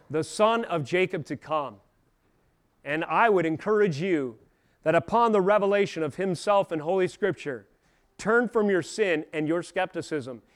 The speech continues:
if you're ever tempted to doubt his authority. He not only is the only one that saves you, but he is the one who has the last word over the most intimidating, otherwise intimidating enemy that you will ever face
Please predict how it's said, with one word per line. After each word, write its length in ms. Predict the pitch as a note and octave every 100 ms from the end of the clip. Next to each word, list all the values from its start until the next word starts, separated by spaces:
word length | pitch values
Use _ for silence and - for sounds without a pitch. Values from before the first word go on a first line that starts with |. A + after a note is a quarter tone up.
| _
if 140 | C#3+
you're 240 | C#3+ E3+ E3
ever 260 | G3 F#3+ G#3
tempted 460 | - G3 E3 E3 -
to 80 |
doubt 340 | C3+ D#3+ D#3 D#3
his 180 | C#3+ C#3
authority. 520 | D3 D3+ C#3+ C3 G#2 _ _ _ - _
He 160 | A3+
not 260 | A3+ A3 A3+
only 280 | A3 A3 F3+
is 100 | C#3+
the 140 | F3
only 240 | G3 G#3 F3+
one 240 | F#3+ F#3
that 160 | D#3+ C#3+
saves 400 | G#3+ A3+ E3+ B2+
you, 240 | C3 A#2+ _ _ _ -
but 100 | D3+
he 120 | G#3+
is 140 | A3
the 80 | G3
one 200 | F#3 G3+
who 120 | G3+
has 320 | F3+ G3 F3
the 100 | C#3+
last 420 | D#3 F3 F#3+ G3 F3
word 380 | E3+ F#3 D#3+ -
over 200 | E3+ D#3+
the 100 | D3+
most 340 | D#3+ F#3 -
intimidating, 840 | F3 D3+ - - A3+ F3 D3+ D3 D3+
otherwise 380 | E3+ D#3 D3+
intimidating 680 | D3 - - G#3 E3+ D#3 D#3+ -
enemy 360 | F3+ C#3+ C3+ - - -
that 160 | F3+ G3
you 260 | F3+ B3
will 260 | A3+ G3 F3
ever 220 | F#3 F#3 F#3
face 400 | - E3+ E3